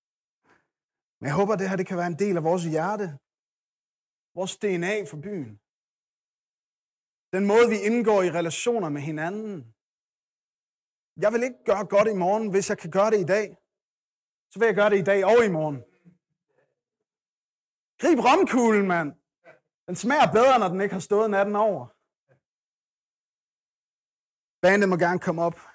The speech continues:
Jeg vil, øh, komme mod min afslutning nu her. I Efeserne fem, femten til seksten,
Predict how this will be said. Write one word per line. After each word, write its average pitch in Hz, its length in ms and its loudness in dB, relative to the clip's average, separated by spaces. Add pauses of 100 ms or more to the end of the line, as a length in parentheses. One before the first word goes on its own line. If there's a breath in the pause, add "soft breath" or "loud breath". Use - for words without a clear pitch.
Jeg 156 220 -12
vil, 147 120 -4 (140)
øh, 131 380 -10 (760)
komme 147 200 -8
mod 147 140 -4
min 139 140 -4
afslutning 135 580 -10
nu 131 120 -14
her. 131 180 -16 (2250)
I 175 140 -2
Efeserne 214 480 2 (100)
fem, 226 160 2 (680)
femten 208 400 -2
til 170 160 -6
seksten, 160 640 -4